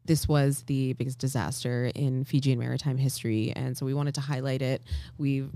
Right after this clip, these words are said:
heard about it here and there growing up because our parents actually told us that it was something that was talked about in their schools and growing up, um, you know, that there was this ship disaster, right? Um, they didn't necessarily go into who was on it and why exactly it was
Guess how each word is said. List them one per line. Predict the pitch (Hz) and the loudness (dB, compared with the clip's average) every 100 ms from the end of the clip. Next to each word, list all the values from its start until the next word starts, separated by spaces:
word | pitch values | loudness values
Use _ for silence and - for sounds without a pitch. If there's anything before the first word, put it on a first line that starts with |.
| - - | -12 -6
heard | 143 180 180 | 0 2 4
about | 165 156 | 6 6
it | 151 143 - - - | 6 4 2 -6 -4
here | 156 151 | 2 4
and | 147 | 6
there | 143 143 | 4 2
growing | 151 139 135 | 0 0 0
up | - 139 | -2 -4
because | - 143 151 127 | -4 -2 -2 -2
our | - | -4
parents | 135 131 127 | -6 -4 -4
actually | 143 - 127 | -4 -4 -6
told | 139 110 | -4 -2
us | 127 | -2
that | - 131 | -2 -2
it | 127 | 2
was | 202 | 2
something | 185 165 156 | 2 2 2
that | 139 | 2
was | 107 | -2
talked | - - 147 | -6 -14 -8
about | 143 139 | -6 -4
in | 117 | -6
their | 117 | -6
schools | - 165 151 147 151 | 0 2 4 2 0
and | 156 135 | -2 -2
growing | 139 135 | 0 0
up, | 127 131 - - - - - | 0 -2 -4 -14 -20 -20 -10
um, | 135 135 | -4 -2
you | 135 | -2
know, | 123 | -4
that | 120 123 | -4 -4
there | 135 | -2
was | 131 127 | -2 -4
this | - 127 - - - - | -4 -4 -6 -10 -16 -10
ship | - - - | -2 -2 0
disaster, | 147 135 107 123 - 98 | 0 0 -2 -4 -6 -6
right? | 92 101 123 - | -4 -4 -4 -4
Um, | 117 110 113 | -4 -4 -2
they | 131 | -2
didn't | 131 127 | -2 -2
necessarily | - 131 131 139 135 143 | -2 -4 -4 -4 -2 -2
go | 127 117 | -2 -2
into | 107 120 123 - 131 131 113 - _ _ | -2 -2 -4 -6 -6 -6 -8 -10 _ _
who | 139 | -4
was | 123 117 | 0 2
on | 165 196 | 2 0
it | 202 202 | -2 -4
and | 147 127 | -4 -2
why | 127 | -2
exactly | 117 131 135 110 120 127 | -2 -2 -2 -4 -4 -6
it | 127 | -6
was | 127 | -10